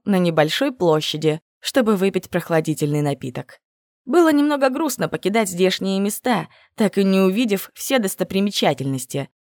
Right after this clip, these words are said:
но я себе обещала, что непременно сюда вернусь. Может, через год? Когда без зазрения совести смогу взять отпуск,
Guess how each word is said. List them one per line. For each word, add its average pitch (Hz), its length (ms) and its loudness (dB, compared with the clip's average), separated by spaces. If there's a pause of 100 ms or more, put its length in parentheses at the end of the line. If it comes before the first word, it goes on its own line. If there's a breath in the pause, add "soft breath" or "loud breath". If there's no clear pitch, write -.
(120)
но 180 160 4
я 160 260 2
себе 160 380 0
обещала, 190 880 0 (260)
что - 240 -4
непременно 208 720 0
сюда 160 400 2
вернусь. 151 580 0 (420)
Может, 180 600 0 (140)
через 190 380 2
год? 233 360 0 (520)
Когда 285 280 2
без 233 180 2
зазрения 185 500 2
совести 277 520 0
смогу 233 360 2
взять 214 360 0
отпуск, 170 580 -2